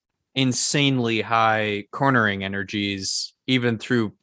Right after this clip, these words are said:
fairly fast corners that, that, like, an F one car does. You know,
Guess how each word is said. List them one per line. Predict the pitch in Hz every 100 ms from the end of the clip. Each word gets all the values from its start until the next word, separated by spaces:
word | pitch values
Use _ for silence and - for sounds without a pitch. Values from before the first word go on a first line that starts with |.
| _ _
fairly | - - 120 113 107
fast | 98 - 110 98 -
corners | 120 113 98 92 -
that, | 101 95 _ 110
that, | 110 -
like, | 101
an | 110
F | 101 95
one | 101
car | 95 98
does. | 95 101 101 - _
You | 139
know, | 131 135